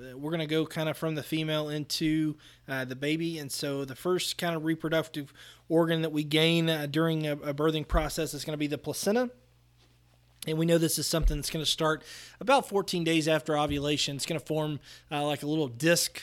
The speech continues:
uh, shaped organ, uh, within the uterus. And this, uh, device, or this organ, I guess I should say, I shouldn't call it a device. This organ, uh, has several properties, and one of the major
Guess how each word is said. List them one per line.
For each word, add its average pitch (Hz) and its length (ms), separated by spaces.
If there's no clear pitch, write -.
uh, 139 200
shaped 147 400
organ, 147 460
uh, 135 180
within 143 280
the 151 80
uterus. 147 520
And 147 320
this, - 380
uh, 147 240
device, 165 640
or - 20
this 151 160
organ, 156 300
I 151 40
guess 147 240
I 147 60
should 131 180
say, 143 200
I - 20
shouldn't 135 240
call 127 140
it 117 60
a - 20
device. 120 360
This 147 160
organ, 160 400
uh, 147 160
has 185 200
several 196 360
properties, 135 800
and 139 320
one 160 100
of 170 60
the 156 80
major 156 560